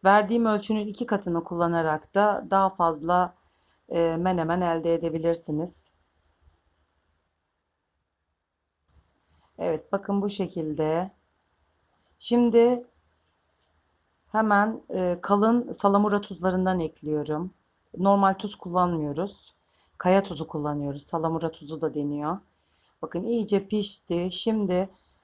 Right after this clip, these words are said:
altı açıkken yavaş yavaş kavanozlara dolduruyoruz. Burada sıcaklığı çok önemli çünkü,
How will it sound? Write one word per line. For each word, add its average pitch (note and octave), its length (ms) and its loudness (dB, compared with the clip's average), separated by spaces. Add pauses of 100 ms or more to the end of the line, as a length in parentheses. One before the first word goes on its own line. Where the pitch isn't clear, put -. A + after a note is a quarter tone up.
(180)
altı A3 320 6
açıkken G3 760 0
yavaş G#3 360 2
yavaş F#3 260 -2
kavanozlara D#3+ 680 -2
dolduruyoruz. D3+ 880 -4 (360)
Burada F#3+ 200 0
sıcaklığı F#3+ 520 0
çok G3 220 -4
önemli E3+ 340 -2
çünkü, F3 300 -6